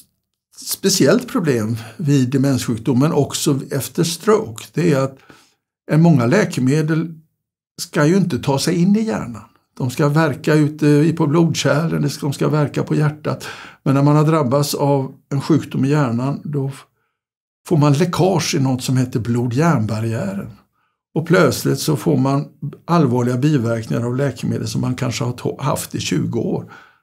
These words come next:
Men när man blir demenssjuk så tar de här läkemedlen sig in i hjärnan och orsakar svåra psykiska biverkningar.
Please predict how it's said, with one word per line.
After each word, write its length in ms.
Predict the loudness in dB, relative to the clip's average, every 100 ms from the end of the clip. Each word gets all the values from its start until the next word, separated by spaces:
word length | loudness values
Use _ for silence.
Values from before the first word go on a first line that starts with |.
| _
Men 80 | -2
när 80 | 0
man 120 | 0
blir 240 | 0 -2 -6 -16 -8
demenssjuk 600 | -2 0 0 -2 -4 -4 -8 _ _ _ -8
så 80 | -4
tar 180 | 0 2
de 100 | 4
här 120 | 2
läkemedlen 600 | 2 0 0 -4 -2 -4
sig 220 | -4 -4 0
in 280 | 4 6
i 60 | 6
hjärnan 540 | 4 2 2 0 -2
och 120 | -4 -4
orsakar 800 | -6 -6 -6 -6 -8 -8 -8 -12 _ _ _ _ _ -10
svåra 320 | 2 4 4
psykiska 560 | 2 0 0 -2 -4 -2
biverkningar. 800 | -2 -2 -4 -6 -6 -8 -8 -16